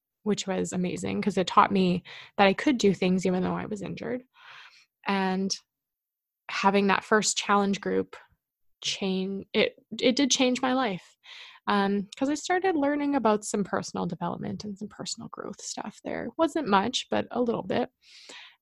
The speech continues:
And I decided after that that I wanted to be an actual Beachbody coach because, again, that light was sparked in me. That light to build something better and to actually help people on a deeper level. And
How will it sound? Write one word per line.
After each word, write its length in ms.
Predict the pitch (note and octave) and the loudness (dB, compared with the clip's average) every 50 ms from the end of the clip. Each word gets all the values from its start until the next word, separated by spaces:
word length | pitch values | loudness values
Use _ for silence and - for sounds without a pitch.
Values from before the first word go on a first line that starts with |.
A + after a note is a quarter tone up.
| - G3+ | 2 6
And 240 | G#3 G3+ G3+ G3+ | 6 6 6 4
I 160 | - - A3+ A3 | 4 4 4 4
decided 440 | B3 A#3+ - A#3+ A3+ A3 A3+ A3 | 4 4 8 8 10 10 10 10
after 240 | G3+ G3 - - G3 | 8 8 6 4 4
that 200 | F3+ F#3 F3 - | 4 4 4 4
that 100 | - F3+ | 4 4
I 80 | F3+ F3 | 4 6
wanted 300 | F3 F3 F3 F3+ F3 - | 6 6 6 4 4 4
to 160 | - F#3+ F3 | 4 4 4
be 240 | - F#3 F3+ F3+ - | 6 6 6 6 6
an 120 | - F3+ | 4 4
actual 320 | F3 - E3 - - - G3 | 2 2 0 0 -2 0 2
Beachbody 400 | B3 B3 B3+ - - - - - | 2 2 4 2 2 2 2 0
coach 280 | - - - - - | 0 -2 -2 0 0
because, 320 | A3+ A3+ - G#3+ F#3+ F3 F#3 | -2 2 6 6 6 8 6
again, 560 | F3+ F3 A3 G#3 G3+ F#3+ F#3 F3+ F#3 F#3 - - - - - - - - - _ _ _ - | 6 8 8 8 10 8 8 6 4 2 -2 -6 -14 -12 -12 -12 -12 -14 -16 _ _ _ 4
that 260 | G#3 G3 F#3 - - | 6 6 6 6 8
light 580 | - A3 G#3 G#3 G#3 G3 F#3 F3+ - - - - - - - - - - _ - | 8 10 10 10 10 10 8 8 6 2 0 0 -8 -12 -14 -16 -20 -14 _ 4
was 180 | - G3 - - | 4 4 6 6
sparked 560 | - - - - - F#3 F#3+ F#3+ - - - | 4 2 4 6 6 6 6 6 2 0 0
in 200 | G3 F3+ F#3 F#3+ | 2 2 2 0
me. 280 | - - - G#3 F#3 - _ _ _ _ _ _ _ _ _ _ _ _ _ _ _ _ - - - - - - - | 0 -2 -2 -4 -6 -10 _ _ _ _ _ _ _ _ _ _ _ _ _ _ _ _ -20 -18 -16 -16 -12 -4 4
That 220 | - F#3+ - - | 4 4 6 8
light 180 | G#3+ G#3 G3 G3+ | 8 8 8 6
to 120 | - - F#3 | 6 2 2
build 400 | E3+ - F#3+ F#3 F#3 F#3 F3+ - | 2 4 4 6 6 4 4 2
something 480 | - - - G3 F3+ - F#3+ F#3 F3 | -2 -2 0 0 0 2 4 2 2
better 440 | - - F3 F3+ F#3 G3+ G#3+ A3 A#3 - | 4 2 0 2 4 4 4 4 2 2
and 140 | G3 F#3 F3 | 0 2 2
to 140 | - - F#3+ | 4 4 4
actually 280 | F#3 F3+ - - F#3+ E3 | 4 4 2 -2 -2 -4
help 300 | - - - - - - | -2 -2 -2 -2 -2 -4
people 240 | - F#3+ - F3+ | -8 -4 -2 -2
on 100 | F3+ - | -2 -2
a 80 | - G#3 | -2 -4
deeper 300 | - A3+ G#3+ - A3 A3+ | -4 -6 -4 -2 -2 -2
level. 400 | A#3 - - - - - A3+ G#3 _ _ _ _ _ _ _ _ _ _ _ _ _ _ _ _ _ _ _ _ _ _ _ _ _ _ _ _ - - - - - - - - _ - | 0 0 0 -2 -4 -4 -4 -8 _ _ _ _ _ _ _ _ _ _ _ _ _ _ _ _ _ _ _ _ _ _ _ _ _ _ _ _ -18 -16 -14 -14 -14 -16 -18 -14 _ 2
And 300 | G3+ F#3+ F#3 F#3 F#3+ | 4 6 6 6 4